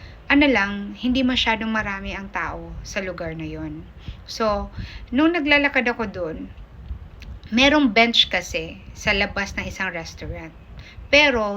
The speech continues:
yung sa gilid na bench, wala masyadong tao. So, dun ko nakita ang isang lalaki na nakahiga. Medyo madungis siya tingnan. So, ina-assume ko na homeless yun. Gawa kasi ng pandemic, parami ng parami yung homeless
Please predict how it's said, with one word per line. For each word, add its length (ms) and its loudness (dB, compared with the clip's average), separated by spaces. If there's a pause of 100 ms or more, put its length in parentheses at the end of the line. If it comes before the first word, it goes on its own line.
yung 240 4
sa 80 6
gilid 480 2
na 80 2
bench, 400 -6
wala 160 2
masyadong 560 -4
tao. 480 -8 (460)
So, 160 0
dun 340 4
ko 60 0
nakita 680 2
ang 80 -10
isang 300 -6
lalaki 500 -2
na 160 -8
nakahiga. 800 -10
Medyo 300 2
madungis 580 4
siya 80 6
tingnan. 400 -8
So, 400 -2 (320)
ina-assume 560 2
ko 160 -2
na 140 -4
homeless 500 -4
yun. 220 -8 (500)
Gawa 320 6
kasi 240 0
ng 160 2
pandemic, 640 0
parami 320 4
ng 160 0
parami 460 -4
yung 100 -8
homeless 400 -4